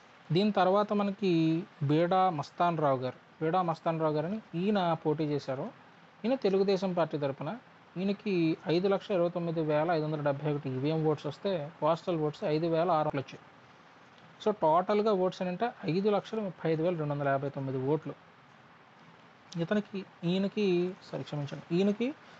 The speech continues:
నలభై పాయింట్ ఐదు తొమ్మిది పర్సెంట్ ఓట్లు వచ్చాయి. తర్వాత ఈయన first runner up అంటే గెలిచిన వారి తర్వాత ఈయనకి దాదాపుగా,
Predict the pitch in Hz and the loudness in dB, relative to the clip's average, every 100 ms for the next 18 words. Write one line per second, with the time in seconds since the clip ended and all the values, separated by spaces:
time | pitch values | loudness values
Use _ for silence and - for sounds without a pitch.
0 | - - 151 160 175 190 196 185 - 170 | -20 -6 0 2 2 0 0 -2 -2 -2
1 | 196 156 156 175 165 156 156 156 143 - | 0 0 2 0 0 0 -2 0 -2 -2
2 | 190 160 - 143 165 165 143 143 131 - | -6 -6 -4 0 0 -2 -6 -8 -14 -18
3 | - - - - - - - - 202 202 | -20 -20 -20 -20 -20 -20 -20 0 2 4
4 | 220 226 254 - 196 202 185 175 185 - | 4 2 -4 -4 -2 0 0 -2 -2 0
5 | 185 - 185 165 143 - 180 262 269 - | -2 0 0 2 0 -4 -2 0 -2 -6
6 | - - - - - - - 175 160 147 | -20 -20 -20 -20 -20 -20 -8 -2 0 2
7 | 180 196 208 202 185 180 170 170 254 262 | 2 2 2 2 2 0 0 0 -2 -6
8 | - - 180 170 151 - - 165 170 196 | -8 -8 -4 -4 -4 -12 -4 0 2 2
9 | 190 - 220 | -2 -2 -2